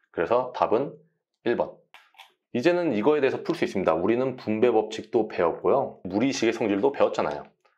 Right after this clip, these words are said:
그래서 루트 R 플러스 J 오메가 L, G 플러스 J 오메가 C,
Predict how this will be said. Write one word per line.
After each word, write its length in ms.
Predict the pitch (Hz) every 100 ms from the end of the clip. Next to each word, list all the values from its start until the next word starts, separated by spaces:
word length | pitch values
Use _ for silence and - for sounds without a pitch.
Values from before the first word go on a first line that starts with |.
| _
그래서 560 | - 82 101 82 78 - _ _ _ -
루트 720 | 117 - - 110 107 139 180 - _
R 480 | - 95 101 113 113
플러스 480 | 117 107 - 120 123
J 380 | - 95 101 107
오메가 680 | 87 82 80 95 113 - -
L, 340 | 85 78 73 _ -
G 500 | - 110 120 127 -
플러스 720 | 123 113 110 - 117 120 123
J 340 | - 95 104
오메가 1040 | 107 92 87 87 87 87 85 101 120 139 -
C, 540 | - - 143 101 -